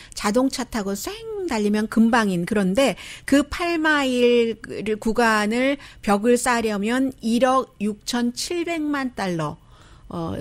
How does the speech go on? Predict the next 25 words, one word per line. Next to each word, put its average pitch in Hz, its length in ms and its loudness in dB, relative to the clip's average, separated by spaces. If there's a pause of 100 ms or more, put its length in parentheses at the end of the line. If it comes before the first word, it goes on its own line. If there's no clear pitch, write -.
(140)
돈이 226 260 4
든다고 208 400 2
하거든요. 170 400 -4
지금 277 220 -2
한 311 140 -2
백억 262 280 -4
달러, 247 360 -2
아니, 185 200 -6 (280)
그렇죠. 269 320 -4
백억 214 300 -2
달러 220 240 -2
정도는 185 460 -6 (240)
책정됐는데, 240 960 -2 (340)
어, 220 60 -10 (340)
한 247 220 -2
이 240 140 0
퍼센트 240 440 -2
정도도 190 340 -2
안 170 160 0
되는 180 240 0
거네요. 165 600 -4
그런데 285 360 4
그 277 220 -2
돈 233 240 2
자체는 254 600 0